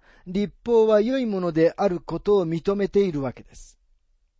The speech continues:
古い性質が戒めを破るとき、新しい性質は、「むさぼりは間違っている」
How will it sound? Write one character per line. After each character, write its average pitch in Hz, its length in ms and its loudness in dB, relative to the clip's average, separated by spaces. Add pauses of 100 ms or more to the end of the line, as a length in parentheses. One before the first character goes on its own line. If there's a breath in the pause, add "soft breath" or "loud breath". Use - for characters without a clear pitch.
(3750 soft breath)
古 202 240 -4
い 240 80 -4
性 190 220 2
質 - 240 -12
が 180 260 2
戒 220 480 -4
め 233 160 0
を 165 100 0
破 151 180 2 (100)
る 151 100 -4
と 131 160 -12
き、 110 340 -18 (320)
新 180 380 2
し - 200 -10
い - 20 -8
性 160 240 -4
質 - 180 -18
は、 175 320 -2 (300)
「む 160 180 -6
さ 220 180 0
ぼ 214 140 2
り 196 140 -2
は 190 320 2
間 156 240 -2
違 220 320 0
っ - 20 -2
て - 220 -8
い 120 80 -6
る」 107 200 -16